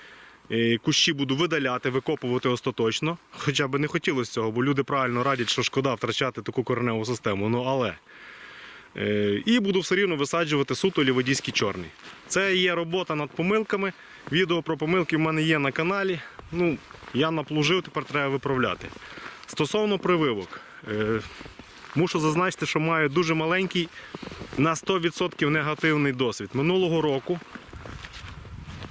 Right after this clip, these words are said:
можу помилятися, минулого або пом-, позаминулого, на деякі кущі лідії я робив прививку зеленим, е,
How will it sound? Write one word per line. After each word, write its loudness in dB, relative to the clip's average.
можу 0
помилятися, 0
минулого 4
або 0
пом-, -2
позаминулого, 0
на 2
деякі 2
кущі 0
лідії 0
я 2
робив 4
прививку 2
зеленим, 0
е, 2